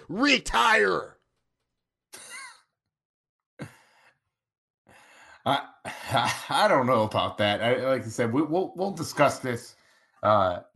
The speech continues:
Speaker 2: you know, at, at the end of the season.
Speaker 1: <laughs>
Speaker 2: But, uh, you know, we, we've said a,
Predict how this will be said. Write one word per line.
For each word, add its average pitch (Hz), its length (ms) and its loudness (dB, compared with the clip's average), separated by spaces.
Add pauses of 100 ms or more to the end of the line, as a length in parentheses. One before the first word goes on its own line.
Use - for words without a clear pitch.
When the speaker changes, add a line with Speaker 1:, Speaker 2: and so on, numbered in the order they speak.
(300)
Speaker 2:
you 110 160 -6
know, 107 140 -4
at, 107 340 -6
at 139 140 -4
the 110 140 0
end 113 180 0
of 90 100 -6
the 90 60 -10
season. 95 580 -4 (240)
Speaker 1:
<laughs> - 260 -6
Speaker 2:
But, 95 340 -2 (480)
uh, 98 340 4 (120)
you 104 140 -6
know, 98 200 -6 (1120)
we, 139 220 0
we've 147 240 2
said 190 200 0
a, 147 100 6